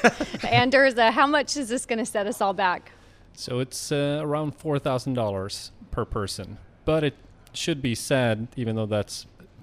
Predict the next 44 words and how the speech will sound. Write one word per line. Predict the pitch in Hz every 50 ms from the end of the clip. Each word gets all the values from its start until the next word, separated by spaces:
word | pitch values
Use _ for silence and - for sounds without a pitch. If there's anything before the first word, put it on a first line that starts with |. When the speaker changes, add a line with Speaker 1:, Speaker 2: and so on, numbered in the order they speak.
| - -
Speaker 3:
pricey | 151 151 143 143 - - 123 113 -
for, | - - 117 107 101 95 90 - - - - - - - - -
um, | 117 101 101 98 95 95 92 90 90 87 - - - - - - 143
going | 123 117 117 117 113
on | 107 101
a | 101
really | 98 101 110 107 110 107
long | 104 101 98 95 92 92 - - 101
walk, | 107 120 135 123 101 95 - - - - - - - - - -
Speaker 1:
<laughs> | - - - - - -
Speaker 3:
um, | - 104 101 101 98 95 95 98 95 - - -
you, | 160 123 123 135 135 -
it's | - 147 131 - - 139
a | 113
full | - - - - 143 139 139 131 120
service | - - 139 127 123 117 113 - -
event. | 110 117 117 110 107 104
You | 110 104
get | 107 110 101
very | 95 110 113 117 117
well | 110 107 107 101
taken | - 113 101 - 107 101 -
care | - 139 139 135 131
of. | 127 120
You | 113 107
have | 107 104
a | 107
twenty-week | - - 127 117 110 110 110 107 104 98 - - - - -
training | - - 143 135 139 135 131 127 123 120 117 117 127 - -
program, | - 123 117 113 107 113 107 107 104 104 104 110 - 127
uh, | 123 113 113 110
ru-, | 110 107 110 131 131
going | 110 117 107 107 110
up | 123 135 - -
to | - 135 117
it. | 117 - - - - - - - - -
And | 113 110 113 110
while, | 113 127 139 143 135 135
while | - - 165 135 131 127 131 127
on | 131 143 156
the | 156 135
mountain, | 123 113 110 107 104 - 110 104 107 107 113 131
you | 113 113 117
are | 117 110 110 107